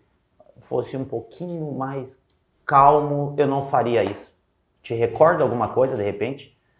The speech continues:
Eu não vou falar alguma coisa, tipo assim, ó, porque tudo fica marcado, alguma coisa, negativamente, mas eu digo, o que que o Sobs não faria que fez,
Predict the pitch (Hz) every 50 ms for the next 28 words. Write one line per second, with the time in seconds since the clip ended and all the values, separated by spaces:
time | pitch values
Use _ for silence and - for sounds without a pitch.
0 | _ - 175 190 208 233 - 233 214 214 208 214 202 190 190 190 190 180 - -
1 | 175 160 - - 127 113 - - 156 156 - - 220 196 196 202 190 202 190 180
2 | 175 165 160 - 131 123 120 107 95 92 92 90 104 101 101 - - 92 85 -
3 | - - _ _ _ _ _ _ _ 120 120 117 113 - - - - 117 131 135
4 | 131 127 - - 123 131 120 104 92 90 87 - 101 95 95 110 95 101 107 101
5 | 101 101 98 98 - _ _ _ - 170 165 165 175 160 - - 170 156 156 147
6 | 147 123 131 135 139 160 170 165 - 147 135 123 117 120 135 139 139 135 - 131
7 | 127 - - 110 113 120 123 120 -